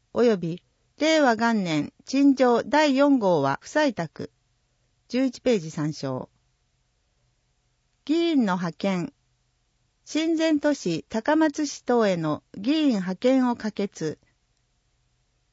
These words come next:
閉会中所管事務調査。各常任委員会等からの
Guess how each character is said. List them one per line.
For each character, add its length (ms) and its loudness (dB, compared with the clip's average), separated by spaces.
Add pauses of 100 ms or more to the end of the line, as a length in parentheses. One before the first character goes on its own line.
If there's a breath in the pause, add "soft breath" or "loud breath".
(420)
閉 220 0
会 320 0
中 380 -2
所 160 -6
管 280 6
事 100 2
務 180 6
調 220 0
査。 220 -10 (1200)
各 360 0
常 220 6
任 320 6
委 40 6
員 100 4
会 260 2
等 240 2
か 140 2
ら 140 0
の 240 0